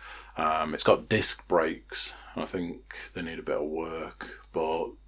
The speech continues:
it, they've been like that since I got that bike.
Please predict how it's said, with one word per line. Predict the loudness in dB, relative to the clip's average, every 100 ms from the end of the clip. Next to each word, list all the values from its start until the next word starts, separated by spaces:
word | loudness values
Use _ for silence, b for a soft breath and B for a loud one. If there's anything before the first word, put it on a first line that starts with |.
| -20 -2
it, | -2 -2 2
they've | 4 6
been | 6
like | 8 8
that | 8 8
since | 6 4 2
I | 0
got | 0 0 0 0 2
that | 0 0
bike. | 0 0 -2 -12